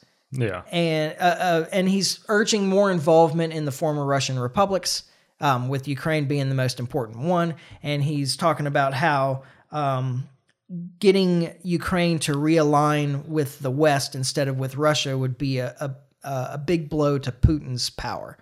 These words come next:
Speaker 1: Yeah.
Speaker 2: Um, that it would weaken Putin, which seems to be the, the
Speaker 1: Reoccurring
Speaker 2: what,
Speaker 1: theme
Speaker 2: yeah,
Speaker 1: here.
Speaker 2: what we're still operating under, this idea.
Speaker 1: Yeah.
Speaker 2: Um, now, it's important that this is the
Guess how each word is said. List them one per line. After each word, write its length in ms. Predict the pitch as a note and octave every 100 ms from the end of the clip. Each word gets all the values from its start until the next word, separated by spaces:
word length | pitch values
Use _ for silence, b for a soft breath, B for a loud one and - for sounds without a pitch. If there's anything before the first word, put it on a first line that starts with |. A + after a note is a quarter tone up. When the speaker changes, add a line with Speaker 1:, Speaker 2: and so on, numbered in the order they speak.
| b
Speaker 1:
Yeah. 220 | C#3 A#2+ -
Speaker 2:
Um, 240 | C#3 C3 C3
that 120 | C#3
it 60 |
would 180 | C3+ C3
weaken 400 | D3 F#3+ F3 D#3
Putin, 380 | C3+ C3 - B2 _ _ _ _ _ _
which 140 | D3+ C3+
seems 300 | E3+ D#3 C3
to 80 |
be 160 | D3+ D3+
the, 340 | C#3 C#3+ C3 - _ _ _ - -
the 140 | A#2
Speaker 1:
Reoccurring 580 | D3+ E3+ B2 D#3+ C#3+ C3
Speaker 2:
what, 80 | -
Speaker 1:
theme 300 | C#3 A#2 G2+
Speaker 2:
yeah, 240 | A2+ B2+
Speaker 1:
here. 80 | A#2
Speaker 2:
what 200 | C#3+ D3+
we're 140 | D#3
still 320 | C#3+ - E3+ D3+
operating 560 | D3+ C#3+ C#3 B2+ B2
under, 240 | A#2+ A#2 A#2
this 220 | A#2+ -
idea. 360 | G#2+ G#2+ - - -
Speaker 1:
Yeah. 280 | G2+ F#2+ -
Speaker 2:
Um, 420 | D3 D3+ C#3 C3 - _ _ _ _ _ _ _ _ _ b b b b -
now, 380 | G3 F#3+ F#3 - - - _ _ _ _
it's 220 | G#3 G3+ A3+
important 460 | F3+ C#4 B3+ G3
that 340 | F#3 F3 - F3+
this 200 | F3 F3+
is 160 | D#3
the 520 | F3+ D#3+ D#3 D3+ C#3+